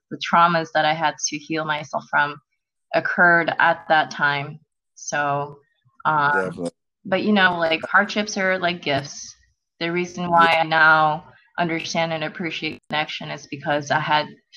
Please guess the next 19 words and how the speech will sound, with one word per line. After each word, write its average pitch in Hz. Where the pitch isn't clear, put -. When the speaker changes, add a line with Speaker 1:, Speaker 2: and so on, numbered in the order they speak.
Speaker 1:
felt 165
this 147
connection, -
right? 76
And 160
Speaker 2:
Yeah. -
Speaker 1:
dissociation 151
from 160
my 156
own 151
self 160
and 156
feeling 185
confused. 165
Who 185
am 170
I, 156
you 147
know? 147